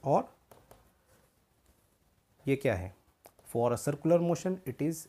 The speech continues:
a must force, it is a necessary force। और फिफ्थ, आप कोई एग्जांपल दे दोगे, ठीक है। डिस्क्रिप्शन में वैसे नोट्स है, लिंक से आप डाउनलोड करके एक बार रीड कर लेना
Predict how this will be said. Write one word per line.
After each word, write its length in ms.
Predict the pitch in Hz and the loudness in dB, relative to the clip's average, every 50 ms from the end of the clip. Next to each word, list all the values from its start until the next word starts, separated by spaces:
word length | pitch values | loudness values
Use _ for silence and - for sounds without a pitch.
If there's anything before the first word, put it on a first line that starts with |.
| - - | -10 -6
a 180 | 131 113 101 117 | -4 -4 -2 -2
must 180 | 135 139 - | -2 -4 -4
force, 340 | - - - 120 110 101 - - - | -6 -12 -10 -10 -10 -10 -10 -12 -10
it 60 | 117 123 | -6 -6
is 80 | 123 | -4
a 80 | 127 117 | -4 -4
necessary 520 | 98 104 117 - - 143 - 139 107 104 | -4 -4 -4 -4 -4 -2 0 0 0 -2
force। 300 | 98 - 107 95 92 - - - - - - - - - | -2 -6 -8 -8 -8 -10 -14 -20 -20 -20 -20 -14 -6 -4
और 120 | 131 135 | -2 -2
फिफ्थ, 380 | 131 - - 220 - - - - - 135 | -2 0 0 -2 -2 -2 -8 -12 -6 -6
आप 180 | 127 - - | -6 -4 -2
कोई 140 | - 139 120 | -2 -2 -2
एग्जांपल 500 | 101 101 - - 104 95 92 - 95 85 | -2 -4 -6 -6 -6 -6 -6 -6 -6 -6
दे 100 | 87 90 | -6 -6
दोगे, 260 | 87 - - - - - _ - | -8 -8 -12 -16 -18 -20 _ -6
ठीक 160 | 196 190 - | -4 -4 -4
है। 80 | - - - - - - - | -4 -6 -8 -20 -16 -6 0
डिस्क्रिप्शन 500 | 110 123 - - - 160 - - - 170 | 0 0 0 2 0 0 2 2 2 2
में 100 | 160 156 | 4 4
वैसे 220 | 139 127 - - | 4 2 2 0
नोट्स 340 | 120 110 117 131 139 - - | -2 0 0 -2 -2 -2 -2
है, 220 | 160 190 220 233 - | -2 0 -2 -2 -2
लिंक 320 | 127 120 123 135 143 143 | -2 0 0 0 0 0
से 200 | 143 - 147 - | -2 -4 -4 -4
आप 180 | - 135 135 120 | -2 -4 -2 -2
डाउनलोड 300 | 117 117 113 110 120 123 | -2 -2 -2 -2 -4 -6
करके 280 | - - 113 - - 120 | -4 -6 -4 -2 -2 -4
एक 120 | 101 107 | -2 -2
बार 120 | 113 113 | -4 -4
रीड 220 | 92 90 95 95 92 | -4 -4 -4 -4 -6
कर 160 | - - 87 | -6 -10 -10
लेना 300 | 92 90 - - - 185 | -8 -8 -10 -10 -12 -14